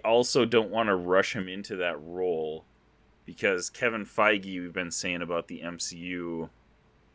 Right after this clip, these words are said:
that he was the guy, which he still is, but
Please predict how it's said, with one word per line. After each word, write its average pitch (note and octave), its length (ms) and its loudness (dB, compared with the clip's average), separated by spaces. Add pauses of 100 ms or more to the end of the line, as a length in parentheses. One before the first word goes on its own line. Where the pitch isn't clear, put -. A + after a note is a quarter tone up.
(340)
that F2+ 160 -6
he G#2+ 260 -6
was F2+ 440 0
the E2 200 -8
guy, D#2 600 0 (840)
which G2 220 0
he E3+ 100 -2
still D#3+ 320 4
is, F#2 380 0 (400)
but F#2 400 4